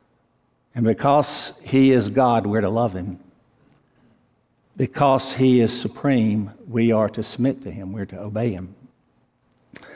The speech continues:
What that means in practical terms is we dare not play. I hope we'll hear this. We dare not play fast and loose with his righteous and wise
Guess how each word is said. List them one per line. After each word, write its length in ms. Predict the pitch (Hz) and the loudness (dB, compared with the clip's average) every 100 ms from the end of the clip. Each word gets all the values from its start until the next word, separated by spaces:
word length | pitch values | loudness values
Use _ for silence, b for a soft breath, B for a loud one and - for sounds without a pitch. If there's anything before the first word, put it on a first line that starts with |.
| B | B
What 180 | 135 135 | 0 4
that 160 | 135 131 | 4 4
means 320 | 131 131 131 | 4 4 2
in 80 | 117 | 0
practical 560 | 131 127 - 117 117 | 0 -2 -2 -4 -4
terms 340 | - 127 131 117 | -4 -2 0 0
is 140 | 110 | 0
we 300 | 113 196 226 | 4 4 6
dare 320 | 160 214 214 | 6 6 6
not 280 | 202 202 - | 4 0 -2
play. 360 | 165 127 73 78 _ _ _ _ _ _ _ _ _ | 0 0 -2 -10 _ _ _ _ _ _ _ _ _
I 80 | 104 | -2
hope 180 | 135 139 | -2 2
we'll 140 | 151 | 0
hear 240 | 135 110 87 | 0 -2 -2
this. 380 | 95 - - - b b | -6 -10 -14 -16 b b
We 260 | - 165 214 | 2 4 4
dare 280 | 160 185 180 | 4 4 4
not 240 | 170 165 | 0 -2
play 220 | - 165 | 2 2
fast 520 | 151 156 143 147 - 139 | 2 0 0 0 -2 -2
and 200 | 117 117 | 0 2
loose 420 | 120 90 - - b b b | 0 -2 -8 -12 b b b
with 180 | 123 117 | -2 2
his 240 | 127 - | 0 0
righteous 680 | 123 117 135 131 - 107 - | -2 0 2 0 -2 -6 -6
and 140 | 113 | -4
wise 440 | 110 110 104 107 | -2 0 -2 -4